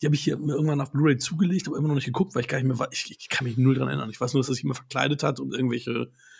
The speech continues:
komischen Checkkarten, Kreditkarten hatte. Ansonsten weiß ich gar nichts mehr über die Fletch-Filme.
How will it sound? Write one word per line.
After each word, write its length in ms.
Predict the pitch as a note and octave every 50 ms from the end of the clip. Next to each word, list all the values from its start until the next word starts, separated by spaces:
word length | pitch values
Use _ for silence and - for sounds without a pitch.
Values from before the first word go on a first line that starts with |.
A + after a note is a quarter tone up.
| - - _ _
komischen 960 | - - D3 C3+ C3 B2 - - B2+ B2 A#2+ A#2+ A#2+ B2 B2 - - - - -
Checkkarten, 600 | - - D#3+ D#3+ - - C3+ A#2+ B2 B2 - B2+ A#2
Kreditkarten 640 | - - C3+ D3 - - - B2 A#2+ - B2+ -
hatte. 200 | A#2+ A#2+ - C3
Ansonsten 360 | B2 A#2+ A#2 B2+ A#2+ B2+ A#2+ A#2
weiß 140 | B2+ B2 B2
ich 120 | A2 -
gar 160 | - A2 - A2+
nichts 180 | A2 - -
mehr 100 | B2 C3
über 80 | C3 C3
die 60 | B2+
Fletch-Filme. 500 | - A#2+ A#2 - - - A#2+ A#2+ - F#3